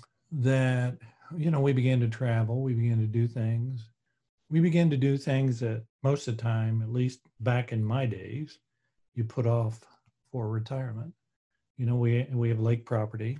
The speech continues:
and we were looking at it. My wife said, "Can we afford it?" And I said, "No, I'll just get another job." You know, that's always been kind of a side joke of mine, that each time she says, "Can we afford this?" when we weren't perhaps ready for it in some regards,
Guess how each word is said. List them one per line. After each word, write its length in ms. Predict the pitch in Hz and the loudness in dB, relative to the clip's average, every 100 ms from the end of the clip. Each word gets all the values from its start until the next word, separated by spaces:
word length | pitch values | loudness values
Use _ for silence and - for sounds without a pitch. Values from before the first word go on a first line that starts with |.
| - _ _ _ _ _ _ | -12 _ _ _ _ _ _
and 120 | 123 117 | -2 2
we 140 | 123 | 2
were 180 | 120 120 | 2 2
looking 300 | 123 123 120 | 2 0 0
at 160 | 120 | 0
it. 60 | 123 | 0
My 160 | 113 113 | 0 2
wife 220 | 117 113 | 2 0
said, 120 | 117 | -4
"Can 160 | 110 113 | -2 2
we 120 | 110 | 2
afford 320 | 110 135 135 | 0 0 2
it?" 80 | 120 | 0
And 80 | 113 | -2
I 40 | |
said, 240 | 113 123 | -2 0
"No, 400 | 113 107 104 131 - _ _ | 0 0 -2 -8 -10 _ _
I'll 100 | 117 | -2
just 220 | 113 113 117 | 0 0 0
get 100 | 110 | 0
another 300 | 110 104 98 | 0 -2 -4
job." 520 | 104 101 98 117 139 - _ _ _ | -6 -8 -8 -8 -10 -14 _ _ _
You 100 | 131 | 0
know, 100 | 127 | 2
that's 220 | 123 117 | 2 2
always 200 | 120 120 | 2 2
been 180 | 110 117 | 4 2
kind 180 | 113 117 | 2 0
of 60 | 107 | 0
a 100 | 110 | -4
side 480 | - 113 110 110 - _ _ - | -4 -2 0 -2 -8 _ _ -4
joke 280 | 117 104 - | -2 -2 -6
of 100 | - | -10
mine, 320 | 98 107 127 110 _ _ _ _ _ _ _ _ - | -10 -8 -8 -10 _ _ _ _ _ _ _ _ -8
that 100 | 120 | 0
each 260 | 120 117 - | 2 0 0
time 220 | 120 117 | 0 2
she 160 | 120 | 0
says, 220 | 113 120 113 | -2 -2 -2
"Can 200 | 120 113 | 0 2
we 140 | 110 | 2
afford 400 | 110 127 127 123 | 0 0 0 0
this?" 340 | 110 110 127 | -2 -6 -6
when 200 | 131 123 | -2 0
we 100 | 123 | 2
weren't 320 | 131 165 160 165 _ _ - | 4 4 2 0 _ _ -10
perhaps 560 | - 120 135 120 - | -6 -4 -4 -4 -4
ready 320 | 110 117 139 | -2 0 -2
for 300 | 143 143 143 | -6 -4 -4
it 80 | 156 | -4
in 100 | 139 | -6
some 180 | 131 139 | -6 -6
regards, 460 | 135 131 135 151 | -4 -4 -6 -8